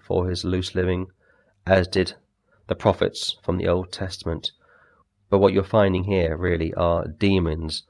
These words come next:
working through unsaved people, speaking wickedly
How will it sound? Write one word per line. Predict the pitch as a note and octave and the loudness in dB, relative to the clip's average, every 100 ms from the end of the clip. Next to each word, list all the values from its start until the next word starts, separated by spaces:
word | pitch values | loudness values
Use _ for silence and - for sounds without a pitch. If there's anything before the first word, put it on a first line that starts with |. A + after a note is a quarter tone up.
| _ _ _ | _ _ _
working | - F#2+ F2+ - F2 | 6 6 6 0 -6
through | - F2+ F2 | -2 -2 0
unsaved | F2+ F2 - F2 F2 | 0 -2 -2 -2 -4
people, | - E2+ E2+ E2 E2 E2 - _ _ _ _ _ _ _ _ _ _ _ | -6 -8 -6 -8 -6 -8 -12 _ _ _ _ _ _ _ _ _ _ _
speaking | - - - F#2+ - F2+ | -6 -2 2 2 0 -2
wickedly | F2 G2+ F2+ E2 D#2+ D#2+ | 0 -2 -2 -2 -2 -4